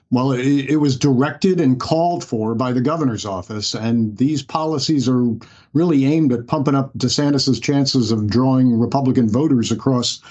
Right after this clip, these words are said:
you know, these many primary states.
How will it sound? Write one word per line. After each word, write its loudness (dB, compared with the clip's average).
you 4
know, 2
these 4
many 4
primary 0
states. -4